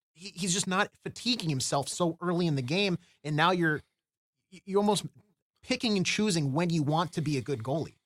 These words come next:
essentially. Um, so yeah, I, I, I think it has to do in part with what the rest of the team is doing in terms of maintaining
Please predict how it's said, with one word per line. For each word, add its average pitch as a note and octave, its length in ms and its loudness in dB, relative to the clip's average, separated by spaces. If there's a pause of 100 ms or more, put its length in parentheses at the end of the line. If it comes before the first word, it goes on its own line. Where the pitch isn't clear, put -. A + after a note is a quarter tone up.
essentially. G#2+ 540 -10 (320)
Um, C3 400 2
so G3 160 0
yeah, G3 260 4
I, D#3+ 380 0
I, E3 60 0 (100)
I D#3+ 140 -2
think A3+ 240 -2
it E3+ 60 0
has F3+ 260 2
to - 80 -14
do D#3+ 200 2
in C#3+ 140 -2
part A3 360 0 (540)
with F3 200 -2
what D3+ 400 2
the C3 420 -6 (220)
rest E3 260 2
of D#3 40 -6
the C3+ 60 -4
team F3 200 0
is C3 100 -2
doing D3+ 300 0
in C3 80 -4
terms D3+ 280 -2
of C#3 120 -2 (300)
maintaining F3+ 720 0